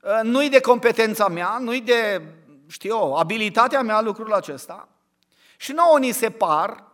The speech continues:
că lucrurile acestea sunt banale, sunt simple, sunt, uh, știu eu, lipsite de, uh, orice, de orice stare de păcătoșenie. Dar nu este așa.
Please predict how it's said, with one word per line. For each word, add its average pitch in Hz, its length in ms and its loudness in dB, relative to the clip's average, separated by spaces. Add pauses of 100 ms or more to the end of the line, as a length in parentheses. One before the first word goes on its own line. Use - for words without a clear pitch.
(220)
că 226 120 -4
lucrurile 262 340 0
acestea 240 400 2
sunt 208 320 -6
banale, 170 680 -2
sunt 175 280 -14
simple, 165 500 -8
sunt, 214 460 -14 (540)
uh, 185 420 -8
știu - 240 -6
eu, 165 80 0
lipsite 233 440 -4
de, 208 300 -4 (520)
uh, 160 280 -20 (640)
orice, 220 680 -2
de 208 60 -12
orice 208 560 -4
stare 220 300 -2
de 196 140 -4
păcătoșenie. 185 600 -10
Dar 220 80 -12
nu 294 120 -12
este 262 280 -10
așa. 170 280 -14